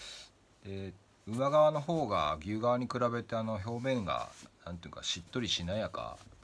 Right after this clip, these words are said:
な感じで、まあ、多少こう小傷が多かったりするんですけど、えーとね、こういう雰囲気のヴィンテージタイプのシートにはすごく雰囲気が荒々しくて、えー、かっこよく仕上がります。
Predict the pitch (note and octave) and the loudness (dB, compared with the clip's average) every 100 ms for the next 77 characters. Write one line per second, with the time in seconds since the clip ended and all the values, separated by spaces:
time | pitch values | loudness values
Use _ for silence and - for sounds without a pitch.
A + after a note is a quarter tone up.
0 | - D2+ D2 D#2 D2+ C#2+ D2+ D#2 F#2 F#2 | -12 -10 -8 -8 -8 -10 -8 -4 -2 -2
1 | A2 A#2+ E3 E3 D#3+ D#3 C#3+ C#3 - B2+ | 0 0 2 2 0 -2 -4 -4 -2 -4
2 | D#3 D#3 D#3+ E3 D#3 G#2 - E2+ E2 F2 | -4 0 4 4 4 0 0 -2 -4 -6
3 | E2 D#2 C2+ - D2+ D#2 D2 - - - | -8 -10 -12 -12 -10 -10 -12 -14 -16 -16
4 | - - - - F2+ F2+ E2+ E2+ E2+ D#2+ | -16 -18 -20 -12 -8 -6 -6 -6 -8 -8
5 | D2+ - - - - - - D#3+ D#3+ D#3+ | -8 -10 -14 -20 -20 -20 0 4 4 4
6 | D#3+ E3+ E3 A#2 E2 D2+ A#2 A#2+ C3 B2+ | 2 0 0 -2 -2 -2 -2 -2 -2 0
7 | D3 A#2 F#2+ - G#2+ E2+ D#2+ - G2+ - | 0 0 -2 -2 -4 -6 -6 -6 -8 -8
8 | - G#2+ G#2+ G2+ - C#2 A1 - - - | -10 -8 -8 -8 -8 -6 -6 -10 -20 -20
9 | - F2 F#2+ G#2 G#2 G#2 - - - A#2 | -10 -4 2 4 4 2 0 -4 -12 -12
10 | - - _ - _ _ _ - D#2 C#2+ | -14 -20 _ -20 _ _ _ -16 -14 -10
11 | - F#2+ - G#2+ - - B1+ A#1 D2 C2 | -6 -6 -4 -4 -2 -4 -6 -12 -12 -12
12 | B1+ - - | -12 -14 -20